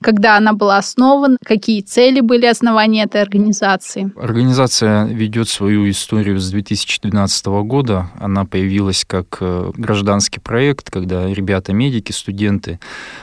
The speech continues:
Speaker 2: э, решили помогать, э, в институте имени Склифосовского медицинскому персоналу. И называлось это движение маленькое «Волонтёры Склифа».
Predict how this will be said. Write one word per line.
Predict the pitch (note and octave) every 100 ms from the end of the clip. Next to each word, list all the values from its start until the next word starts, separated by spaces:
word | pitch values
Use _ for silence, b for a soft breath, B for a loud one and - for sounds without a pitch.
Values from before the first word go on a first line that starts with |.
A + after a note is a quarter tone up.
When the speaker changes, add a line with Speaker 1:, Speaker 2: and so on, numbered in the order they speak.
| B
Speaker 2:
э, | - F#2 F#2+
решили | F#2+ - B2+ A#2
помогать, | G2+ F#2 F#2 G2 A2 A2+ -
э, | F2 F2 E2+ E2 -
в | F2
институте | G2 - - G2 -
имени | F2+ F#2+
Склифосовского | - F2+ - - C#3+ - - G2
медицинскому | F2+ F2 - G#2+ - F#2
персоналу. | F2+ F2+ F#2 F#2 E2+ E2
И |
называлось | F2 F#2 G#2+ C3+ A2+ -
это | -
движение | E2 E2+ G#2+ C#3 B2
маленькое | G2+ G2 F#2 F2+ E2+ E2+ - B B B
«Волонтёры | F2+ F2+ F2+ A2+ A2+
Склифа». | - G2 F#2 -